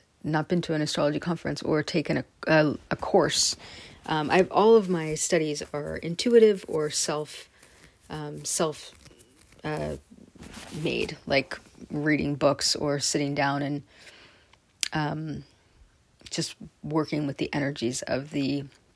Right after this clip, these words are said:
the planets and learning about some of the basics, even, like, the houses. And, um, but <laughs> when it comes to,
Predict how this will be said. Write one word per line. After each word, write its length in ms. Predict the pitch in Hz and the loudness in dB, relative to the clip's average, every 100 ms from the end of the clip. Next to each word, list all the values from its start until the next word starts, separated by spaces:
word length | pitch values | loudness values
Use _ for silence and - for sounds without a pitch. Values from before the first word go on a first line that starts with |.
| _ - _ - - - - | _ -20 _ -20 -18 -18 -2
the 100 | - | -2
planets 560 | - 156 123 123 - - | 0 2 2 0 -4 0
and 220 | 147 151 | 0 0
learning 300 | 139 139 - | 0 0 -2
about 380 | - - - - - - - _ _ _ - - | -2 -2 -2 -8 -20 -20 -20 _ _ _ -16 -6
some 260 | - 185 | 4 4
of 80 | 151 | 4
the 60 | 143 | 4
basics, 500 | 165 202 - - 147 | 6 6 4 -2 -2
even, 240 | 131 139 | -2 -4
like, 200 | - - | -8 -6
the 80 | 165 | -4
houses. 600 | 165 135 127 139 135 147 | 2 2 0 -4 -4 -4
And, 260 | 156 151 - - - - - - | -6 -6 -10 -20 -20 -20 -20 -2
um, 480 | 156 151 156 - - - | 2 2 2 -2 -6 2
but 240 | - 175 - _ _ _ | 6 6 2 _ _ _
<laughs> 340 | 165 - - | -8 -6 -2
when 180 | 196 190 | 4 4
it 80 | - | 4
comes 360 | - 202 180 - | 2 2 2 2
to, 280 | - 170 | 6 6